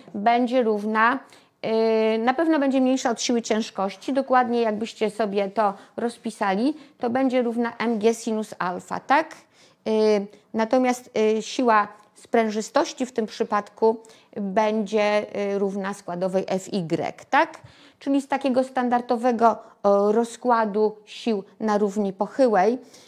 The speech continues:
yy, można przyjąć po prostu, że, yy, to będzie ta kolejność jak w punkcie D, czyli siła tarcia, sprężystości i siła ciężkości. Yy, następne zadanie, które znów wymaga,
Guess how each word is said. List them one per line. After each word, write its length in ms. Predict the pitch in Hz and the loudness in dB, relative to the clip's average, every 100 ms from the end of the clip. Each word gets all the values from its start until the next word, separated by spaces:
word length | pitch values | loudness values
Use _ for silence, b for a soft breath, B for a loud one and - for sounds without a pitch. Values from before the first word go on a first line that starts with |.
| B | B
yy, 240 | - 214 208 | -6 -4 -2
można 600 | 214 226 262 277 247 226 | 0 4 4 4 0 0
przyjąć 600 | - - 247 196 196 - | -2 -2 0 0 -2 -4
po 120 | 196 | -4
prostu, 580 | 190 196 190 - 196 196 B - | -2 -6 -6 -4 -2 -2 B -12
że, 320 | 190 214 208 208 _ - | 0 2 2 -4 _ -2
yy, 380 | 196 202 196 - _ _ | 0 0 -4 -10 _ _
to 100 | 269 | -2
będzie 400 | 226 220 214 214 | 0 -2 0 0
ta 240 | 214 - 214 | -2 -6 -2
kolejność 520 | 208 185 190 185 185 | 0 2 0 -2 -8
jak 140 | 185 | -12
w 40 | - | -8
punkcie 380 | 185 185 202 | -6 -4 -4
D, 160 | 175 160 | -4 -4
czyli 220 | - 185 | -8 -12
siła 240 | - 190 185 | -6 -6 -4
tarcia, 380 | 226 220 226 | -4 -4 -6
sprężystości 1040 | 202 - 220 208 208 - 214 208 - 220 214 B B | -8 -6 -6 -6 -12 -10 -8 -8 -8 -8 -8 B B
i 120 | 262 | -6
siła 400 | 247 202 190 190 190 - - | -4 -2 -2 -2 -6 -20 -10
ciężkości. 880 | 202 196 - - - - - - - 180 _ _ _ _ _ _ _ _ _ _ _ _ _ _ _ _ _ _ b b b b b - | -8 -8 -8 -10 -10 -14 -16 -14 -14 -18 _ _ _ _ _ _ _ _ _ _ _ _ _ _ _ _ _ _ b b b b b -4
Yy, 80 | 214 214 208 208 170 - | 0 2 4 2 0 -6
następne 600 | 214 277 - 339 381 349 | -2 -2 0 2 2 2
zadanie, 400 | 294 269 294 302 | 2 2 2 0
które 300 | 294 294 277 | 0 0 2
znów 360 | 262 311 320 220 | 4 2 2 0
wymaga, 720 | 214 240 247 247 220 220 208 | 0 0 2 2 2 2 2